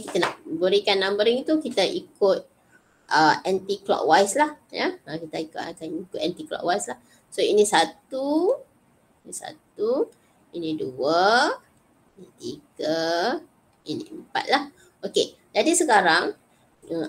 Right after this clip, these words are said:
apakah nama compound ini? Okey, so mari kita tengok.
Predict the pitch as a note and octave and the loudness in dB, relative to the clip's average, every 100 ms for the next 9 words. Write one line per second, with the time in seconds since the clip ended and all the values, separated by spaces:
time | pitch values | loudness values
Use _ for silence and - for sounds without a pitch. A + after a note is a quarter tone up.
0 | - - - F4 F4 - - F#3 A#3 C4+ | -4 -4 0 0 0 -4 -4 -2 0 0
1 | F#3 F3+ E3+ - E3+ E3 G3+ C#4+ C#4 A3 | -2 -4 -8 -6 -6 -4 -4 0 2 0
2 | A3 - _ _ - C#3+ C#3+ C#3+ F3+ F#3 | -2 -10 _ _ -14 -6 -6 -6 -4 -2
3 | F3 D#3 - D3 D3+ | -2 -6 -8 -6 -6